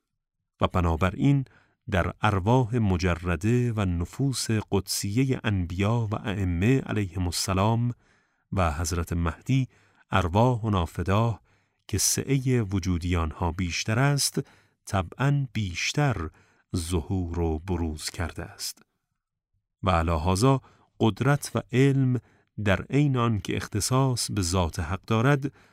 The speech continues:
ظهورش در این مرائی و آینه ها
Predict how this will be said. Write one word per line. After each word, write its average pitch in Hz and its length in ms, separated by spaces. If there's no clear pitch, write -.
ظهورش 131 800
در 95 300
این 143 340
مرائی 117 880
و 110 260
آینه 90 440
ها 120 300